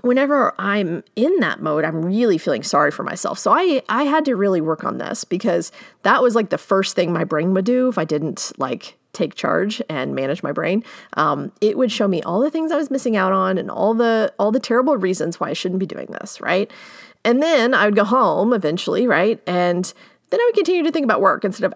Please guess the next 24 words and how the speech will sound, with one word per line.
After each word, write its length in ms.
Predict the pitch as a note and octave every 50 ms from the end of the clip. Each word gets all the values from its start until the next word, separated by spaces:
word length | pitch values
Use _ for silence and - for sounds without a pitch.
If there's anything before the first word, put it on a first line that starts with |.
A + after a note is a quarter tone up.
| -
actually 580 | - A3 B3+ C#4+ C4+ - - G#3+ F#3 F3 E3 -
enjoying 460 | F#3+ F#3+ F3+ G3 G#3 A#3 G#3+ E3+ F3 -
all 160 | - F#3 F#3+
those 220 | G3 G3+ F#3+ -
things 380 | - A3 G#3+ C4 F4 G4+ - -
that 180 | A3+ G#3 - -
I 120 | G3 F#3+ G3
had 100 | G3 F#3
been 160 | G3 F#3+ G#3
feeling 280 | - G3 F#3 F#3 F#3
sorry, 480 | F#3 - E3+ D#3 D3 F#3 G#3 A3+ A#3 - _ -
uh, 80 | - G#3+ - _ _ _
you 100 | A3 G#3+
know, 100 | F#3 F#3
for 200 | - - G#3 G3+
myself 640 | G3 G3 G#3 - - D3+ D#3 F#3 C#4+ - - - - _ - - - -
about 280 | - F3+ F#3+ F3 - E3
missing 280 | E3+ - - - -
out 140 | - - -
on, 240 | - - - - - _ _ _ _ _ _ _ -
right? 220 | D#3+ E3+ E3+ G3+
So 240 | - G#3+ F3+ - - -
it's 140 | G3+ - A#3+
like, 200 | G#3 F#3 -